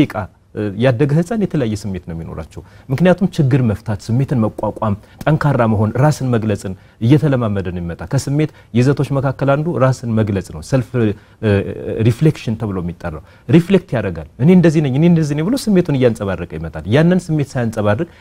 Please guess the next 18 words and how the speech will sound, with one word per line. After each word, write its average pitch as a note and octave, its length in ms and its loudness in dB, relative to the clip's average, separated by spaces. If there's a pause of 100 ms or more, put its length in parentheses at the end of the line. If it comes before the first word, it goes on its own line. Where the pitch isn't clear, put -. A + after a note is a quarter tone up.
(120)
የሆነ E3 300 6
ዘመን C3 260 -2
ላይ G#2+ 120 -4
ቢደርስ G2+ 340 -6
ግን C4+ 140 -4 (260)
ልጁ B2 180 2 (420)
ወይም G2 300 4 (380)
በህፃንነቱ A2+ 640 2
የተከሰተው A2+ 580 -4
ክስተት - 280 -4 (240)
በኋለኛው B2+ 480 2
ዘመኑም፣ A2 360 -2 (100)
እ፣ A2 120 -6 (320)
ተጽዕኖ B2+ 300 -2
እየፈጠረ G2 420 -2
ይመጣልና F2 400 0 (300)
እንዲህ C#3+ 260 6
አይነት C#3 360 2